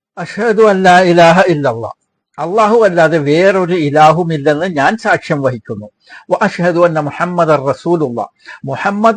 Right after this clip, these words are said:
അല്ലാഹുവിന്റെ ദൂതനാണെന്നും ഞാൻ സാക്ഷ്യം വഹിക്കുന്നു." ബസ്, നിങ്ങൾ മുസ്ലിമായി, ഒരൊറ്റ മിനിറ്റ് കൊണ്ട് മുസ്ലിമായി. എന്നിട്ട് നിങ്ങൾ ഇസ്ലാമായിട്ട് ജീവിച്ചുകൊണ്ടിരിക്കുക. ഇത്രയും എളുപ്പമുള്ള മതം ലോകത്ത് എവിടെയും ഉണ്ടോ?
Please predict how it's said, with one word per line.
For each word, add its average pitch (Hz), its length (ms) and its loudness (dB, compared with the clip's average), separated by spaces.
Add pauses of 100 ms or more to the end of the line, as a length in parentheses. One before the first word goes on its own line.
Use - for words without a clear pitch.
അല്ലാഹുവിന്റെ 170 640 2
ദൂതനാണെന്നും 147 960 -2
ഞാൻ 165 240 -4
സാക്ഷ്യം 131 340 -4
വഹിക്കുന്നു." 104 520 -12 (800)
ബസ്, 214 380 -4 (460)
നിങ്ങൾ 180 180 -4
മുസ്ലിമായി, 151 500 -4 (220)
ഒരൊറ്റ 170 340 -2
മിനിറ്റ് 185 220 0
കൊണ്ട് 151 160 0
മുസ്ലിമായി. 117 440 -8 (680)
എന്നിട്ട് 247 480 2
നിങ്ങൾ 208 320 2
ഇസ്ലാമായിട്ട് 190 720 -2
ജീവിച്ചുകൊണ്ടിരിക്കുക. 147 720 0
ഇത്രയും 226 480 4
എളുപ്പമുള്ള 185 520 0
മതം 165 300 2
ലോകത്ത് 147 340 0
എവിടെയും 143 320 2
ഉണ്ടോ? 113 200 -6